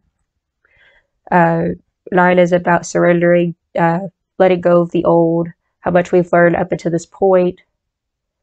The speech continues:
but it's in the reversal. So this is saying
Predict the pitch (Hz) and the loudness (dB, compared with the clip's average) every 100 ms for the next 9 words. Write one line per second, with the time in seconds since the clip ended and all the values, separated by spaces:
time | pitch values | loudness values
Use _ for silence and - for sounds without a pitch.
0 | _ _ 180 180 175 214 196 165 165 170 | _ _ -2 0 0 2 2 2 0 -2
1 | - 190 202 _ _ _ _ _ _ _ | -2 -2 -4 _ _ _ _ _ _ _
2 | _ _ _ - 190 185 185 190 185 - | _ _ _ -6 0 2 2 -2 -6 -4
3 | 170 165 165 170 | -4 -4 -6 -12